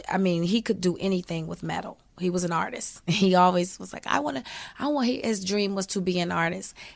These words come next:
And he, he was like, "Should I use both Boris Lawrence or just Boris? Or should it be Boris Lawrence Henson?" <laughs> Anyway, I miss him.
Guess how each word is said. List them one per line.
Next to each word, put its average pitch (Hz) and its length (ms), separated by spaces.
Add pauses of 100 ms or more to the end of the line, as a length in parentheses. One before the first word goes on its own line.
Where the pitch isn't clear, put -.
And 175 120
he, 185 140
he 180 240 (180)
was 175 160
like, 170 160 (240)
"Should 285 160
I 277 100
use 262 320
both 262 340 (260)
Boris 214 500
Lawrence 320 640 (380)
or 202 200
just 180 320
Boris? 202 720 (300)
Or 180 60
should 220 120
it 208 60
be 214 120
Boris 285 500
Lawrence 254 420
Henson?" - 600
<laughs> - 40 (1300)
Anyway, 190 360
I 175 140
miss 175 300
him. 185 300